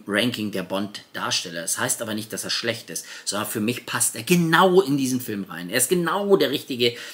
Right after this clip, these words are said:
Darsteller in diesem stimmungsvollen, atmosphärisch dichten, spannenden Agenten-Abenteuer. Und man muss einfach dazu sagen, natürlich, in der ersten Hälfte passiert actionmäßig nicht viel, aber das zieht an,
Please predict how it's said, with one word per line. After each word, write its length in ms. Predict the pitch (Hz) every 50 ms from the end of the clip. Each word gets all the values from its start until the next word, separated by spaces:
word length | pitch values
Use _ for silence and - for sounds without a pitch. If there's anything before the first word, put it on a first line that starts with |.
| - _
Darsteller 680 | 123 117 123 120 143 143 - - 117 104 98 95 92 - - - - _
in 160 | - 120 131 120
diesem 340 | 123 156 156 151 160 143 - - _
stimmungsvollen, 880 | - - - - - 208 143 110 101 95 - - - - 92 92 90 92 - _ _ - -
atmosphärisch 920 | - - 165 156 - - - 175 180 170 165 147 151 143 - - - 131
dichten, 600 | - 170 160 - - - - - - 107 95 85 -
spannenden 760 | - - - - - - 139 127 131 131 127 120 113 110 107
Agenten-Abenteuer. 1200 | 107 113 110 110 113 110 90 95 101 95 - _ 95 95 92 90 87 85 - - 73 69 67 - - - - - - - _ -
Und 320 | - 165 202 214 190 -
man 120 | 139 143 143
muss 180 | 151 151 -
einfach 280 | - 127 143 - 127 120
dazu 340 | - 123 120 - - 151 139
sagen, 200 | 123 120 104 110
natürlich, 460 | 120 123 - - 156 160 127 101 101
in 60 | 101
der 180 | 101 98 - -
ersten 300 | 170 202 202 - - 160
Hälfte 280 | 139 131 120 - -
passiert 420 | 123 117 - 113 - - 113 110 - - _ -
actionmäßig 840 | 165 - - - - - - 120 101 98 95 92 - 107 117 - -
nicht 360 | 202 226 240 233 - - -
viel, 340 | - - 233 107 92 82 - - - - - - - _
aber 220 | - - 131 123
das 240 | 120 123 120 - -
zieht 260 | - - 156 139 - -
an, 260 | 120 127 131 143 151